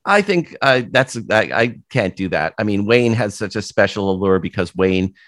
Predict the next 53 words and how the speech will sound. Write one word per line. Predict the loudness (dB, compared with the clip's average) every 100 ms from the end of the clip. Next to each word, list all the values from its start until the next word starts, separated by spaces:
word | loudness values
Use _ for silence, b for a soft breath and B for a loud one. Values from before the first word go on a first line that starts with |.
| b b _
there's | -4 0
a |
lot | 2 2
of | 2
me | 2 4 4
in | 2 2 4
Wayne. | 4 2 0 -4 -6 -6
Like, | -4 -2
I | -2
don't | -2
think, | -6 -10 -2
I'm | 2
not | 2 0
taking | -2 -2
credit | 0 4 4 2
for | 2 2
it, | 4
but, | 0 0 b b -20 -2
you |
know, | 0 2
going | 2 4 4
to | 2
the | -2
guitar | -2 2 2
store | 0 -2 0 0 -2 -6 _ _ -10
as | -6
a | -6
kid, | -2 4 6 6 2 _ -4
uh, | 2 2 2 0
and | -2 -2
hanging | -2 -2 0 0
out | 0
and, | -2 -8 -8
you | -4
know, | 0 0 -2 -8
and | -4 -2 -4 -10 _ _ B B B -18 -4
I, | 0 0 2 2
I, | 0 -4 -2
you | 2
know, | 2
wanted | 2 2 2 0
to | 0
put | 0 0
a |
sign | 2 4 4
up | 2
that | 0 -2
says | -2 0
"No | 0
Stairway | 0 0 0
to | 0
Heaven," | 0 -2 -2
but | -4 -4